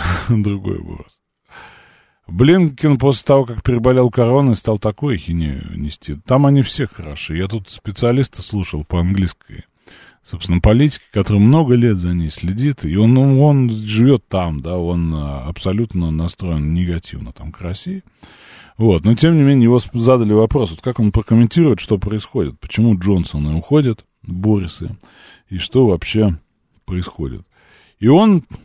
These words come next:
собственно, человеческим голосом докладывает, что я, говорит, считаю, что вот это новое, м, поколение, которое пришло после Тэ-, Тэтчер, говорит, ну, даже хрен с ним, после Тэтчер, после Кэмерона, да,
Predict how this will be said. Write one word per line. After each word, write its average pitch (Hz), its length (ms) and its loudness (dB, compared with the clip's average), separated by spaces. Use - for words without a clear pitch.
собственно, 143 680 2
человеческим 120 560 2
голосом 127 400 2
докладывает, 90 580 -2
что - 200 -8
я, 139 200 2
говорит, 135 300 -2
считаю, 82 680 -4
что - 220 -2
вот 107 140 2
это 123 220 2
новое, 110 500 4
м, 104 280 2
поколение, 107 580 0
которое 92 300 -4
пришло 98 440 -2
после 95 420 -2
Тэ-, 156 300 4
Тэтчер, 113 400 -2
говорит, 80 260 -10
ну, 110 140 2
даже 104 240 0
хрен 101 320 -4
с - 100 -10
ним, 71 120 -8
после 85 320 -8
Тэтчер, - 500 -10
после 92 400 -8
Кэмерона, 90 680 0
да, 110 200 -14